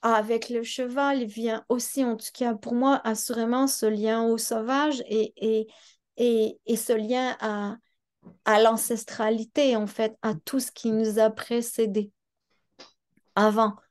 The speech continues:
qu'on en soit conscient ou pas, j'ai souvent l'impression que les chevaux nous,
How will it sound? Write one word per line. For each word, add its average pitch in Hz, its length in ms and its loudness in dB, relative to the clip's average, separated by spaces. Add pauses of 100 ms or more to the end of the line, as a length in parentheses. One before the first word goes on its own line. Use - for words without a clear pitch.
(200)
qu'on 220 260 2
en 220 100 2
soit 233 300 -2
conscient 233 800 -6 (100)
ou 214 80 -6
pas, 233 420 -4 (840)
j'ai 226 140 -2
souvent 233 380 0
l'impression 240 600 -2
que 262 120 -8
les 214 200 -2
chevaux 214 400 0
nous, 202 380 -2